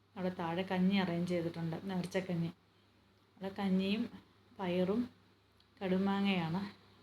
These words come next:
അവർ, ആ, ഒരുക്കിയിരിക്കുന്നത്. അത് ചെല്ലുന്ന എല്ലാ ജനങ്ങൾക്കും ഉണ്ട്. അതിനനുസരിച്ചുള്ള സാധനം അവർ കരുതും. അവർക്കറിയാം ഒരുപാട് ആളുകൾ ചെല്ലുമെന്നറിയാം. അതിനനുസരിച്ചുള്ള നേർച്ചക്കഞ്ഞി അവിടെ അറേഞ്ച് ചെയ്തിട്ടുണ്ട്.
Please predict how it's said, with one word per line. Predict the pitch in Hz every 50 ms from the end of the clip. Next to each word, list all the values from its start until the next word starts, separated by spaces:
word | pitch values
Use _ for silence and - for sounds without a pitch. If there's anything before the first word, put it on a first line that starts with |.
| - - 202
അവർ, | 190 175 175 165 196 196 - -
ആ, | 226 208 185 180 175
ഒരുക്കിയിരിക്കുന്നത്. | 175 175 170 180 175 - 170 165 165 170 165 165 165 170 202
അത് | 214 208 214 226 -
ചെല്ലുന്ന | - 214 208 214 220 240 233
എല്ലാ | 214 214 214 226 233 262 277
ജനങ്ങൾക്കും | 269 269 226 202 190 185 185 185 180 180 185 175
ഉണ്ട്. | 165 165 170 208 269 - - - - - - - - _ _ _ - -
അതിനനുസരിച്ചുള്ള | 190 196 202 196 190 196 196 202 233 220 240 240 220 196 185 185
സാധനം | 185 - 175 170 170 185 185 190
അവർ | 180 175 175
കരുതും. | 175 180 170 165 165 160 196 202 196
അവർക്കറിയാം | 180 170 170 - 185 175 170 170 180 185 190 180 180 170
ഒരുപാട് | 160 165 165 160 165 175 175
ആളുകൾ | 170 165 165 165 170 180
ചെല്ലുമെന്നറിയാം. | 180 180 185 165 156 165 170 175 180 180 170 160 156 160 175 220 269 269 - - - - - - - - - -
അതിനനുസരിച്ചുള്ള | 185 175 170 170 165 - 185 180 190 185 - 170 170 175
നേർച്ചക്കഞ്ഞി | 180 180 165 165 175 - 196 190 190 185 185 185
അവിടെ | 170 160 156 156
അറേഞ്ച് | 151 151 156 160 180 190 190
ചെയ്തിട്ടുണ്ട്. | 196 180 165 160 156 - 165 160 151 156 202 285 - -